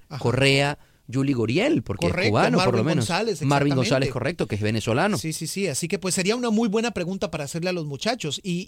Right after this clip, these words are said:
Speaker 1: y honestamente sé que los Astros sí tienen planeado ir, ya hasta tienen
Speaker 2: Sí.
Speaker 1: fecha el próximo doce de marzo.
Speaker 2: Sí.
Speaker 1: Eh, nosotros estamos esperando información que nos manden en términos de acreditaciones y todo eso para ver si podemos ir, eh, pero realmente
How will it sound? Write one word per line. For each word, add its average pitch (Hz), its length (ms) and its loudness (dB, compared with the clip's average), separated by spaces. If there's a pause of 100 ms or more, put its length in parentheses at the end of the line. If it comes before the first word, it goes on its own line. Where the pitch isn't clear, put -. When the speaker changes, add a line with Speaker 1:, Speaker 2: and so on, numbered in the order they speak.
Speaker 1:
y 180 100 2
honestamente 214 680 0 (240)
sé - 340 -2
que 294 120 -8
los 180 200 -8
Astros 175 340 -6
sí 240 200 -4
tienen 185 320 -4
planeado 156 420 -4
ir, 190 80 -6
ya 156 100 -8
hasta 143 140 -8
tienen 151 220 -6
Speaker 2:
Sí. 139 80 0
Speaker 1:
fecha 170 220 4
el - 80 -6
próximo 139 320 -8
doce 135 240 -6
de 175 100 -4
marzo. 180 380 -2
Speaker 2:
Sí. 117 240 0 (100)
Speaker 1:
Eh, 151 400 0
nosotros 170 420 -4
estamos 170 300 -4
esperando 170 340 -2
información 170 600 -4
que 185 80 -6
nos 143 120 -6
manden 151 220 -6
en 139 60 -8
términos 156 300 -6
de 151 40 -4
acreditaciones 143 500 -8
y 147 60 -10
todo 156 200 -6
eso 160 140 -8
para 123 160 -10
ver 135 120 -10
si - 80 -10
podemos 135 440 -8
ir, 185 200 -2 (380)
eh, 156 360 0
pero 180 220 2
realmente 202 840 -2